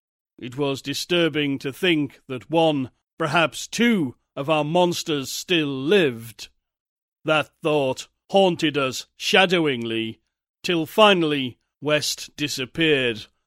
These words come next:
under frightful circumstances. But at the time of the scream in the cellar laboratory of the isolated Bolton cottage,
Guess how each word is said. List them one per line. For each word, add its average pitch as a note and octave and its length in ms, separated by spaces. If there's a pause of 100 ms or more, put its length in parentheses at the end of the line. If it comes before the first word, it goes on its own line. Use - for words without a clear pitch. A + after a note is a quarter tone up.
(140)
under C#3 440
frightful B2+ 840
circumstances. A#2 1600 (1300)
But A3+ 320 (260)
at G3 180
the A3+ 80
time B3+ 420
of G#3 140
the A3 100
scream G#3 580
in E3 140
the D#3 100
cellar E3+ 400
laboratory C#3 1040 (160)
of E3+ 240
the D3 220
isolated D#3 840
Bolton C3+ 580
cottage, D3+ 720